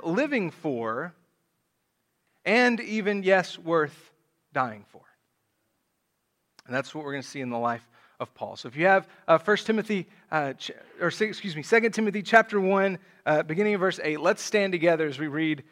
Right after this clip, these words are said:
the word of the Lord. First, Second Timothy chapter one, starting in verse eight.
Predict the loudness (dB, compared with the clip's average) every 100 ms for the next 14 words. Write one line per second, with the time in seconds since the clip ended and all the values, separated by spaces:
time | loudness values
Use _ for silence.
0 | _ -4 0 0 0 -4 -8 -8 -10 -12
1 | _ -20 _ -6 -6 -6 -20 _ 2 2
2 | 2 -2 -4 0 0 0 -2 -2 -2 0
3 | 2 0 -2 -2 -2 -6 -6 -6 -6